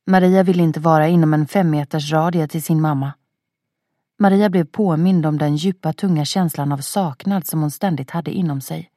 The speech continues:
Känslan hade varit där i många, många år, ständigt i bakgrunden. En känsla som både var saknad och längtan på samma gång. Hon ville att livet skulle börja, och hon tänkte att för att det skulle kunna ske behövde hon komma bort från sin familj.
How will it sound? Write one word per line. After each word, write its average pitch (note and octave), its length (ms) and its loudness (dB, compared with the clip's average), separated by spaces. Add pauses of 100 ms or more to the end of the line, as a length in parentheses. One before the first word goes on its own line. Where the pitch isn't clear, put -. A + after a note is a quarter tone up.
(680)
Känslan F3 500 2
hade D3+ 140 -2
varit D3+ 300 0
där D3+ 120 0
i D3 80 0
många, D3 240 0
många C#3+ 220 -2
år, E3 300 -2 (340)
ständigt F3 460 0
i - 20 -2
bakgrunden. D3 720 -2 (640)
En G#3 140 2
känsla F3 440 0
som F3+ 180 0
både F3 160 0
var D3 140 -4
saknad D#3 640 -4
och F#3 120 -4
längtan E3+ 560 -4
på E3+ 120 -10
samma D3 280 -6
gång. D#3 320 -4 (920)
Hon F3 120 2
ville F3 240 4
att F3+ 120 0
livet E3+ 300 0
skulle E3 200 -2
börja, F#3 520 0 (400)
och G#3 80 4
hon G3+ 120 6
tänkte G3 340 0
att F3 100 -4
för F#3+ 100 0
att F#3 100 -2
det A3+ 120 0
skulle F#3+ 220 -6
kunna E3+ 200 0
ske F3+ 360 -4 (320)
behövde F3 240 2
hon E3 120 0
komma E3 220 0
bort F3 260 -10
från D#3+ 240 -4
sin D#3 200 -2
familj. D#3+ 460 -2